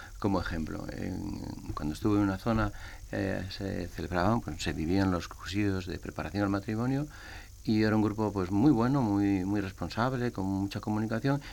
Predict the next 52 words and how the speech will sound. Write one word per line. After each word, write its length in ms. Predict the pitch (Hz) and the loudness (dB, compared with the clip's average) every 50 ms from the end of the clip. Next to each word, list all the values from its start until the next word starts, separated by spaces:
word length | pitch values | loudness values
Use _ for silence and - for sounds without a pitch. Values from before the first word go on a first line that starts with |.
| - - | -2 0
Y 80 | 131 | 2
recuerdo 320 | 127 135 - 175 180 175 160 | 2 4 4 4 4 4 4
que 60 | 170 | 2
hubo 60 | 165 | 2
una 120 | 160 156 151 | 2 2 2
pareja 460 | 151 143 147 160 151 - 156 156 151 - - - - - - - - | 2 0 0 0 0 0 0 -2 -2 -4 -12 -18 -18 -20 -20 -10 -2
que 180 | - 120 117 117 | 0 2 2 2
a 240 | 113 110 110 - | 2 0 -2 -2
los 180 | 107 107 104 98 | -2 -2 -2 -2
dos 180 | 135 175 - - | -2 -4 -4 -4
o 20 | |
tres 180 | - 147 139 131 | -4 -2 -2 0
días 240 | 147 165 160 143 | 0 2 2 2
del 160 | 117 120 117 113 | 2 0 0 0
curso, 460 | - 170 170 151 - 175 165 165 160 - - - - - - - - | 0 0 0 2 2 0 0 0 -2 -4 -12 -16 -18 -14 -12 -10 -2
públicamente 580 | - 160 175 180 165 151 139 139 147 143 143 123 | 4 6 6 6 8 6 6 8 6 6 6 4
en 60 | 113 | 2
el 60 | 113 | 4
grupo 180 | 123 117 113 117 | 4 4 6 4
dice: 280 | 110 - - 113 110 - | 4 4 0 -2 -2 0
"Nosotros 400 | 117 113 113 143 127 - 131 143 | 0 0 0 0 0 0 0 2
hemos 200 | 139 131 131 123 | 2 2 2 2
decidido 380 | 117 110 - 131 123 135 147 147 - | 0 0 0 0 0 0 -2 -2 -4
aplazar 440 | 101 - 104 98 - 120 131 147 147 - - - - - - - - - | -4 -2 -4 -4 -2 -4 -6 -6 -8 -14 -18 -20 -20 -20 -20 -20 -16 -10
la 200 | - 101 95 98 95 | -6 -6 -4 -4 -4
celebración 540 | - 98 92 90 92 90 - - 110 104 101 | -4 -4 -4 -2 -2 -4 -2 -2 -2 -2 -2
de 80 | 95 | -2
la 80 | 92 87 | -4 -6
boda, 280 | 87 85 - - - - - - - - - - - - - - - - - - - - | -6 -8 -8 -10 -12 -14 -16 -20 -20 -18 -18 -18 -18 -18 -20 -20 -20 -20 -20 -20 -4 0
porque 260 | 120 110 104 - 107 | 0 0 2 2 2
nos 180 | 104 101 101 - | 2 2 2 0
encontramos, 520 | 110 101 101 98 107 117 120 131 139 123 | -2 -2 -2 0 0 0 2 2 2 2
después 320 | 110 98 - - 117 113 107 | 0 -2 -2 0 0 2 2
de 80 | 107 | 2
haber 160 | 98 107 107 101 | 2 2 0 0
vivido 260 | 107 110 113 110 104 | 2 2 2 2 2
esta 160 | 95 - 123 | 0 -2 -4
experiencia, 580 | 110 - 123 120 127 127 131 135 143 143 147 147 - - - - - | -2 0 0 2 2 0 0 0 0 -2 -2 -4 -8 -12 -16 -12 -4
que 100 | - 110 | -2 0
no 60 | 107 | 0
estamos 300 | 101 - 110 104 98 - | 0 2 2 0 0 0
preparados". 560 | - - - - 90 82 - 95 - - - - - - - - | -2 -6 -6 -6 -6 -6 -6 -8 -10 -12 -14 -16 -18 -18 -14 -6
Es 120 | - - - | -6 -4 4
cierto 320 | - 139 143 - - 107 | 6 6 6 6 4 2
que 60 | 101 | 2
después 240 | 95 92 - 110 104 | 2 2 2 2 2
pasó, 340 | - - 82 - - 98 95 | 2 0 -2 0 0 0 0
yo 120 | 90 87 92 | 0 0 0
creo 140 | 98 92 87 | 0 0 2
que 60 | 95 | 2
un 120 | 95 101 | 4 6
año, 280 | 127 147 156 180 185 | 6 6 6 4 2